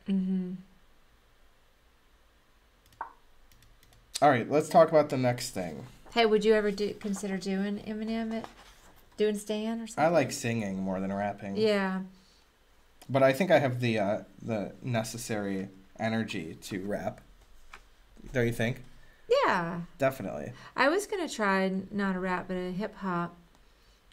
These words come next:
Speaker 1: but, um, where there's, you know, mix.
Speaker 2: Mm-hmm.
Speaker 1: But, um, since I'm Southern and I speak slow, I
Speaker 2: <laughs>
Speaker 1: mean, <laughs>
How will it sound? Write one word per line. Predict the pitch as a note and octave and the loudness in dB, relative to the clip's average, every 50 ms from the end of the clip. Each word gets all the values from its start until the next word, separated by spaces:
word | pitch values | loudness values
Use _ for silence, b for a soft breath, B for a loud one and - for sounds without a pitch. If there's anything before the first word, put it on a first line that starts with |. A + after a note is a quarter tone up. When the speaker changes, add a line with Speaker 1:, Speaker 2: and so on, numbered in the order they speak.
| - - G3 F#3+ | -20 -18 -14 -8
Speaker 1:
but, | - F#3+ F#3+ F#3 F#3 | -4 -4 -2 -2 -2
um, | F3+ F3+ F3+ F3 F3 F3 F3 E3+ - - | -4 -4 -4 -4 -4 -4 -4 -4 -6 -4
where | F3+ F3+ | -4 -4
there's, | F3 F3+ F3 F3 F3 F3 - - - - - | -2 -2 -4 -4 -4 -6 -10 -14 -14 -12 -10
you | F3+ E3 D3+ | -8 -8 -8
know, | D3+ D3+ D3+ D3+ E3 | -8 -10 -10 -10 -10
mix. | E3 D#3 D#3 D#3 D#3 - - - - - b b b b b | -10 -10 -10 -10 -12 -14 -16 -18 -18 -20 b b b b b
Speaker 2:
Mm-hmm. | C#3 B2+ B2 A#2+ A#2 A#2+ F3 | -2 0 0 0 0 -2 -4
Speaker 1:
But, | F3 F3+ F3 E3+ | -4 -2 -2 -2
um, | E3 E3 D#3+ D#3+ D#3 D#3 D#3 D#3 D#3 D#3 D#3+ D#3+ D#3 D#3 - - - - - - - - - - - - _ _ _ - - - - - - - - | -2 -2 -4 -4 -6 -8 -8 -8 -8 -8 -10 -10 -14 -18 -20 -20 -20 -20 -20 -20 -20 -20 -20 -20 -20 -20 _ _ _ -20 -16 -16 -16 -16 -16 -14 -14
since | F3 - G#3 G3 F#3 F#3 | -10 -6 -6 -6 -4 -4
I'm | F#3 F3 | -4 -4
Southern | E3+ - - - F#3 F3+ F3 F3+ E3+ E3 D#3+ | -4 -4 -4 -2 0 0 0 0 -2 -2 -2
and | D#3 D#3 | -4 -6
I | D#3 D#3 | -6 -6
speak | D#3+ D#3 D#3 - E3 E3 D#3+ D#3+ | -8 -10 -8 -6 -6 -6 -6 -6
slow, | - - - - D#3+ D#3+ D#3+ D#3+ D#3+ E3 E3+ F3 F3 F3 E3+ - - - - B B B B B | -10 -14 -12 -8 -6 -4 -2 -2 0 0 0 -2 -2 -4 -8 -12 -16 -20 -20 B B B B B
I | B B - | B B 8
Speaker 2:
<laughs> | - D#4+ - B2 | 8 8 6 6
Speaker 1:
mean, | - F4 - - - - - - - - | 6 6 4 4 2 0 -2 -4 -2 0
<laughs> | A4 | 0